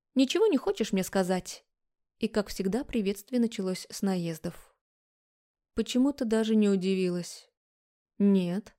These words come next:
ничего. А что я должна сказать?» «Вчера был четверг, ты забыла?» В былое время Дарья хлопнула бы себя по лбу и начала извиняться, сейчас же просто усмехнулась.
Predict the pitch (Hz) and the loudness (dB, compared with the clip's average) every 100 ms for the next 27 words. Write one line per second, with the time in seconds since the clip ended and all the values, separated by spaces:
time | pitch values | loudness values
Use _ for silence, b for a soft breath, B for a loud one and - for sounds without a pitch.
0 | _ _ 208 202 196 196 180 180 208 - | _ _ 0 0 2 0 0 -2 -6 -14
1 | _ _ _ _ 262 247 294 220 180 175 | _ _ _ _ -4 -2 0 0 0 -2
2 | 175 175 - 180 180 - - _ _ _ | -2 -4 -4 -2 -4 -8 -18 _ _ _
3 | _ - 330 285 269 269 262 294 302 285 | _ -2 2 4 4 4 2 0 2 2
4 | 202 - - - 240 226 233 403 269 175 | 0 -4 -8 0 4 6 6 4 4 0
5 | - _ _ _ _ _ - 196 226 320 | -8 _ _ _ _ _ -6 0 2 4
6 | 320 226 294 262 208 226 240 - 208 208 | 2 2 2 2 2 2 0 0 -2 0
7 | 214 202 196 202 196 240 233 190 180 180 | 0 0 -2 -2 -4 -2 -2 0 -2 0
8 | 202 196 202 196 196 233 226 175 - 170 | 2 2 0 0 2 2 2 -2 -10 -12
9 | 165 - 208 247 330 285 240 208 202 - | -12 -8 -6 -4 -4 -4 -4 -4 -4 -6
10 | 220 - - 190 190 185 180 175 - | -8 -6 -6 -6 -4 -4 -4 -6 -12